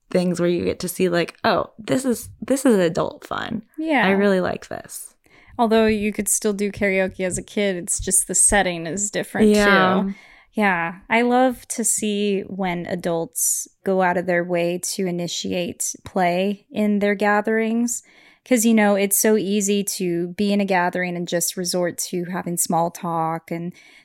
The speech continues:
Speaker 2: just eating food and chit-chatting. And that, like, I'm thinking about even just family events, like, that's what you
Speaker 1: Yeah.
Speaker 2: do. But for people who kind of go out of their way to make a game like that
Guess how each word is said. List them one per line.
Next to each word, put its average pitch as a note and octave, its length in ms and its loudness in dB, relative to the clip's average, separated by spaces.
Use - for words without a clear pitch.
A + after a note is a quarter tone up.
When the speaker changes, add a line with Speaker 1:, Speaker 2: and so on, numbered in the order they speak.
Speaker 2:
just - 240 -2
eating E3+ 280 -2
food E3+ 380 -2
and D#3+ 140 -2
chit-chatting. F#3 720 -2
And F#3+ 100 -2
that, F#3+ 220 0
like, G#3 200 2
I'm F#3 120 2
thinking F#3+ 280 -2
about F3 240 0
even E3+ 200 -6
just E3 200 -4
family E3+ 380 -4
events, F#3+ 380 -2
like, - 120 -4
that's F#3 220 0
what F#3+ 80 -2
you F#3 140 -2
Speaker 1:
Yeah. F#3 80 -4
Speaker 2:
do. A3 360 -4
But F#3 420 2
for G#3+ 200 0
people G#3 340 0
who G3 140 2
kind F#3+ 180 0
of F3+ 80 -4
go F#3 140 2
out F3+ 100 4
of F3 80 0
their F#3 160 4
way A#3+ 220 6
to A3 160 0
make F3+ 260 0
a F#3+ 40 -2
game F#3+ 440 2
like A3+ 280 0
that A#3+ 580 2